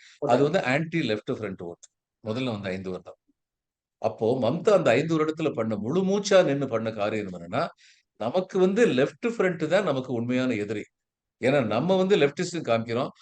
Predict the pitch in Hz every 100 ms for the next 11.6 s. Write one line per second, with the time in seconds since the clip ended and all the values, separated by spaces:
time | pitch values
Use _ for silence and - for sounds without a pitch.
0 | _ - 165 156 131 185 202 190 139 190
1 | 175 135 135 151 147 127 117 117 131 202
2 | 156 180 196 214 - _ 175 196 185 156
3 | 123 131 135 127 139 135 117 101 113 -
4 | 107 98 90 90 139 - - _ 127 156
5 | 202 202 190 175 127 120 185 - _ _
6 | 123 151 151 135 185 135 165 - 233 185
7 | 170 160 143 123 123 123 127 117 165 117
8 | 139 143 - 107 101 107 95 _ _ _
9 | - 113 139 151 143 131 110 131 - 110
10 | - 190 - _ _ 185 220 190 180 180
11 | 151 123 127 101 - 82